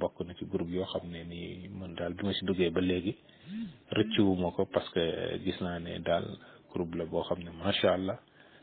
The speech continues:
Te loolu yëpp tam yow ak ñoom, euh, Cheikh Jibril ak, euh, ñoom, euh, asatise yi nekk fii yëpp, doomu soxna yëpp, ñoo yenn si jàpp ba nga xamante ne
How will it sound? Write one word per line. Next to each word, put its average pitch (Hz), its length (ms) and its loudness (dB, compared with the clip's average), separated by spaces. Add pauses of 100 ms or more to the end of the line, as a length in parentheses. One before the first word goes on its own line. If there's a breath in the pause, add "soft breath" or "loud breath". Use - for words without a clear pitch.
(120)
Te - 100 -2
loolu 90 220 6
yëpp 110 180 6
tam 95 220 4
yow 92 440 4
ak 101 140 -2
ñoom, 87 400 -4
euh, 85 260 -6 (220)
Cheikh 87 580 0
Jibril 90 540 2
ak, 92 100 -12 (120)
euh, 90 320 -6
ñoom, 87 360 -10 (840 loud breath)
euh, 85 420 -6
asatise 92 500 0
yi 90 180 6
nekk 90 300 -2
fii 87 220 4
yëpp, 139 120 6 (340)
doomu 87 320 -2
soxna 85 360 -4
yëpp, 104 320 -4
ñoo 87 220 -6
yenn 85 340 -6
si 85 200 -6
jàpp - 340 -2
ba 127 200 -2 (160)
nga - 80 -8
xamante 87 400 -4
ne 82 100 -10